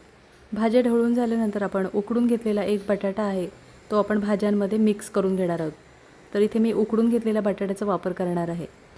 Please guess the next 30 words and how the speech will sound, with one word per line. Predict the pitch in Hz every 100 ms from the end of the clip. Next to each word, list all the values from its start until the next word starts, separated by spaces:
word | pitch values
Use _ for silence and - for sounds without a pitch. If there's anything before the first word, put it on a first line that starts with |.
| - - - - - -
मुलं | 220 240 247
ज्या | 226 233
भाज्या | 226 214 220
खात | 220 220 220
नाहीत, | 214 190 165
त्या | 208
भाज्या | 202 202 196 208
ह्या | 208 208 208 196 - 202
नाश्त्यामध्ये | 202 180 - 202 202 202 202
वापरायच्या, | 202 185 196 185 185
म्हणजे | 175 175 190
भा-, | 185 190 -
मुलं | 196 196
आवडीने | 202 190 185 202 214
खातात | 226 208 202 208 - - - - -
आणि | 196 202
चवीला | 220 214 226 226
पण | 226 220 -
छान | 214 202
लागतात. | 185 175 170 156 - - - - -
तर | 208
इथे | 226
आता | 226 208
भाज्या | 208 202 220
व्यवस्थित | 214 220 220 214
अशा | 208 214
आपण | 208 208
ढवळून | 208 214 208 214
घेणार | 214 208 208
आहोत. | 196 214